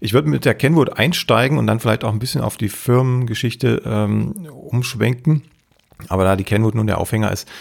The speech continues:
fangen wir vielleicht mal an. Die Kenwood ist, ist ja keine reine Knetmaschine, sondern eine Küchenmaschine.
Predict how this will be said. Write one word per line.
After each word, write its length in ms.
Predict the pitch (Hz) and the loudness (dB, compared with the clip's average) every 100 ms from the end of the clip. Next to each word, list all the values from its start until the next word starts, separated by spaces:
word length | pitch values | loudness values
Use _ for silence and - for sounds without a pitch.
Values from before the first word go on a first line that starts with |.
| - _ | -20 _
fangen 180 | - 107 | 0 2
wir 80 | 101 | 2
vielleicht 220 | 104 104 | 2 2
mal 140 | 107 | 0
an. 160 | 82 78 | 0 -2
Die 80 | - | 0
Kenwood 400 | 107 139 135 - | 2 4 2 -2
ist, 340 | 120 113 - | -6 -4 -6
ist 200 | - - | -6 -2
ja 80 | 117 | -2
keine 420 | 110 107 110 98 | 0 0 2 0
reine 420 | 87 98 95 92 - | 0 0 0 -2 -6
Knetmaschine, 600 | - 110 147 143 143 135 | -6 -2 0 0 0 0
sondern 240 | - 101 95 | -2 -2 -2
eine 120 | 92 | -4
Küchenmaschine. 920 | - 143 - 143 135 - 139 139 | -4 -2 0 0 0 -2 2 4